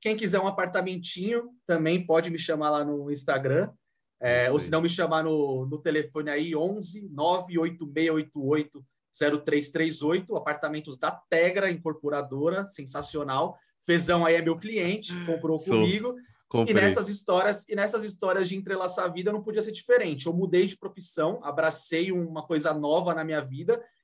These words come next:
Speaker 1: e a minha primeira venda dentro do mercado imobiliário tinha que ser pra ele.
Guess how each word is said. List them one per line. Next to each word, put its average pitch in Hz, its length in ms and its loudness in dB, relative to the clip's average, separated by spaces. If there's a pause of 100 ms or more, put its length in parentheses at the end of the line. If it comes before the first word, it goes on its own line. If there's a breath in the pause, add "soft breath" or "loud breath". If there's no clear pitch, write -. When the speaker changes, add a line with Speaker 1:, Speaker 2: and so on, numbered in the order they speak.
Speaker 1:
e 165 80 4
a 160 60 6
minha 185 160 2
primeira 202 520 4
venda 190 580 0
dentro 170 340 -10
do 165 120 -4
mercado 160 400 -4
imobiliário 156 680 0
tinha 180 240 -8
que 175 80 -12
ser 190 120 -4
pra 190 200 -2
ele. 117 240 -2